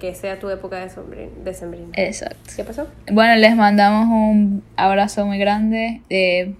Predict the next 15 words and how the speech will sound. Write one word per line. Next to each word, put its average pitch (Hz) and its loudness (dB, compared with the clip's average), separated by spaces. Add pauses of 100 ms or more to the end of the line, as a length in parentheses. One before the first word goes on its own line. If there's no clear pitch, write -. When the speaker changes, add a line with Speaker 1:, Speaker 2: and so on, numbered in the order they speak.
Speaker 2:
para, 185 0 (220)
en 311 4
el 196 4
cañonazo. 214 4 (760)
Eh, 185 2
Speaker 1:
Espero 180 0
Speaker 2:
beban 202 6
Speaker 1:
que 214 8
nos 220 6
Speaker 2:
bastante. 214 4
Speaker 1:
acompañen 202 -6 (500)
el 196 -6
año 190 -6
que 190 -6
viene. 185 -4